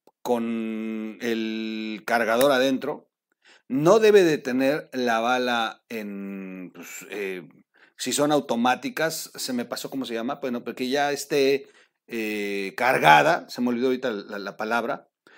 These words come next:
el, el, las balas deben de estar siempre junto al arma y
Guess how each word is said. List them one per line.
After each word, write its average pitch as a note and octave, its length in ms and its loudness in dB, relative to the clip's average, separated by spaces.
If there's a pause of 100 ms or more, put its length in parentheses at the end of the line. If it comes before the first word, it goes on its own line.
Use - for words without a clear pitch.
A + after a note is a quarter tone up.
(300)
el, C#3+ 420 2
el, D3+ 380 2
las D3+ 180 2
balas G3 320 4
deben F#3+ 260 0
de C#3 60 -2
estar D3+ 260 -2
siempre E3+ 480 -2
junto A2+ 400 -6
al G#2+ 140 -2
arma A2+ 420 -2 (840)
y B2+ 380 0